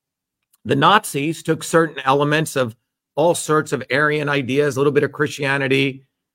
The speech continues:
and they created their own political ideology that the Aryan race was better than everyone else.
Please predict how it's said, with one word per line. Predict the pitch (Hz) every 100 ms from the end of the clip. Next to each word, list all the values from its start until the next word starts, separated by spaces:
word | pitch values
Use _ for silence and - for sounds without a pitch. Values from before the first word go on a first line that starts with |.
| _
and | 143
they | 165
created | 160 202 208
their | 220 247
own | 208 151
political | 139 135 123 117
ideology | 110 110 107 - - 90 - _ _ -
that | 156 160 _
the | 120 151
Aryan | 165 185 175 170
race | 151 156 -
was | 123
better | 104 156 147
than | 139
everyone | 139 135 123
else. | 120 87 -